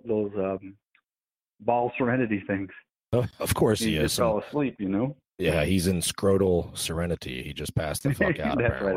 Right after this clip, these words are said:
Speaker 1: right, it is.
Speaker 2: So, yeah, I don't know. So that's still up in the air. I just kinda wondered what you thought on the Nikki Benz situation, 'cause like I said, we love our Nickies.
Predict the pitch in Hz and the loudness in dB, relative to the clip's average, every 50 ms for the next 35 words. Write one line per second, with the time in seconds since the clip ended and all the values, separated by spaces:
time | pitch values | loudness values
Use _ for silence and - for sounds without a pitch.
0 | 87 92 90 92 - _ _ _ _ _ _ _ _ - - 71 67 65 64 - | -2 -4 -8 -10 -10 _ _ _ _ _ _ _ _ -14 -12 -10 -10 -10 -10 -12
1 | - - - - - - - _ 101 98 87 85 92 107 113 101 92 90 87 82 | -14 -20 -20 -20 -20 -20 -8 _ 0 2 2 2 2 4 4 4 4 2 0 -2
2 | 76 73 71 71 - - 90 87 101 104 - - - 104 98 95 92 - 92 87 | -4 -4 -4 -6 -4 -4 0 0 0 0 0 0 0 2 2 2 2 0 -2 -2
3 | 90 87 87 85 85 80 80 - - 90 82 80 80 82 82 80 80 82 80 - | -2 -2 0 0 0 -2 -4 -6 -6 -6 -6 -4 -4 -4 -4 -4 -4 -4 -6 -8
4 | 82 - - 80 78 78 76 73 73 73 73 76 73 - 71 67 64 - 71 71 | -10 -8 -6 -6 -6 -6 -6 -10 -12 -12 -12 -14 -14 -14 -16 -12 -8 -8 -8 -8
5 | 71 71 - - 80 73 - 71 67 69 69 69 69 - 71 67 67 - - 71 | -8 -10 -10 -10 -10 -10 -12 -12 -10 -8 -8 -8 -10 -12 -14 -16 -20 -14 -14 -12
6 | 65 64 69 69 - - - 78 69 64 71 71 71 71 69 71 69 65 67 69 | -10 -8 -10 -10 -8 -10 -10 -10 -10 -12 -12 -8 -8 -8 -6 -6 -8 -8 -10 -12
7 | 67 - 71 69 67 - - | -14 -14 -14 -14 -14 -14 -14